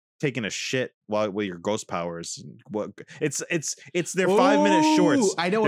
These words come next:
Speaker 1: Their
Speaker 2: Brown
Speaker 1: five-minute
Speaker 2: Phone
Speaker 1: shorts
Speaker 2: is.
Speaker 1: where ghosts call you when you're on the shitter.
Speaker 2: That's
Speaker 1: What?
Speaker 2: pretty good. Like A B Cs of Death, like little horror shorts, but it's ghosts
Speaker 1: Yeah.
Speaker 2: calling. I always gonna
Speaker 1: Yeah.
Speaker 2: say a phone that ghosts call you, and when you pick up, you poop immediately.
Speaker 1: Yours is better.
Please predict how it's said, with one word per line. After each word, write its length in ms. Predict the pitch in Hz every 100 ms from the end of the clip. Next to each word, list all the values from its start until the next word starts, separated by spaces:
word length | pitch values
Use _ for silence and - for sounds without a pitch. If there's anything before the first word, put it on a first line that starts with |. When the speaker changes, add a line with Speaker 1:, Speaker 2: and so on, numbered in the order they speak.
| 139
Speaker 1:
Their 100 | 170
Speaker 2:
Brown 100 | 185
Speaker 1:
five-minute 260 | 190 135
Speaker 2:
Phone 80 | 120
Speaker 1:
shorts 200 | 190 180
Speaker 2:
is. 40 | -
Speaker 1:
where 80 | 131
ghosts 340 | 143 165 -
call 300 | - 156 156
you 200 | 147 143
when 260 | 127 123 123
you're 120 | 120
on 100 | 113
the 40 |
shitter. 300 | 95 117 87 -
Speaker 2:
That's 120 | 143
Speaker 1:
What? 80 | 208
Speaker 2:
pretty 180 | 370 254
good. 280 | 302 202 - - _ _ _
Like 160 | 156 170
A 160 | 196 185
B 120 | 220
Cs 260 | 220 202
of 140 | 190 143
Death, 320 | 151 185 214
like 160 | 175 151
little 240 | 156 160
horror 300 | 139 156 165
shorts, 320 | 175 208 202
but 140 | - 147
it's 240 | 131 -
ghosts 340 | 135 139 160 -
Speaker 1:
Yeah. 60 |
Speaker 2:
calling. 340 | 135 135 139 131 - - - -
I 120 | -
always 200 | 185 247
gonna 140 | 226 220
Speaker 1:
Yeah. 60 |
Speaker 2:
say 200 | - 190
a 140 | 165 135
phone 480 | - 170 180 190 175
that 400 | 147 - 120 110
ghosts 340 | 139 143 -
call 320 | - 147 139
you, 380 | 175 196 220 269 _ _ -
and 80 |
when 120 | 147 147
you 60 |
pick 260 | 127 160 156
up, 120 | 165
you 100 | 123
poop 340 | 120 147 123 - _ _ _ -
immediately. 720 | 120 123 110 - 80 80 - -
Speaker 1:
Yours 300 | 117 160 220
is 80 | 233
better. 240 | 139 156